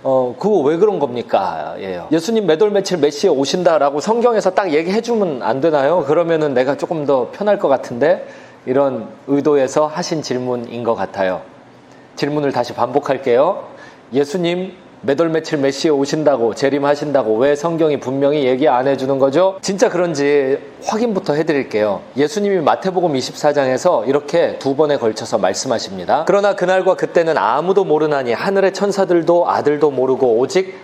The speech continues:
아버지만 아시느니라." 이렇게도 말씀하십니다. "이러므로 너희도 준비하고 있으라. 생각하지 않은 때에 인자가 오리라." 예수님의 재림에 대해서 성경은 분명히 얘기합니다. 제가 그거 그냥 직접적으로 재림을 언급하고 있는 구절들 몇 개만 나열해 볼게요.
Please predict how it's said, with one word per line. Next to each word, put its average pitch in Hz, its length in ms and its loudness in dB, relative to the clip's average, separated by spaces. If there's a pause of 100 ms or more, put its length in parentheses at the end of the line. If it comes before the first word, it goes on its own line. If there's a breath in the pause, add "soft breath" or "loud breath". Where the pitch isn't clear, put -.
아버지만 180 600 2
아시느니라." 135 600 0
이렇게도 147 320 0
말씀하십니다. 107 800 -2
"이러므로 220 380 2
너희도 165 320 2
준비하고 156 560 0
있으라. 123 340 0
생각하지 220 920 0
않은 156 500 0
때에 160 460 4
인자가 120 800 2
오리라." 156 480 2
예수님의 185 540 2
재림에 165 440 0
대해서 135 360 2
성경은 180 640 0
분명히 185 460 0
얘기합니다. 104 640 -2
제가 175 260 2
그거 156 360 2
그냥 135 440 0
직접적으로 185 640 0
재림을 151 420 0
언급하고 151 760 0
있는 139 240 -2
구절들 127 440 0
몇 - 180 0
개만 143 300 0
나열해 131 320 4
볼게요. 101 420 0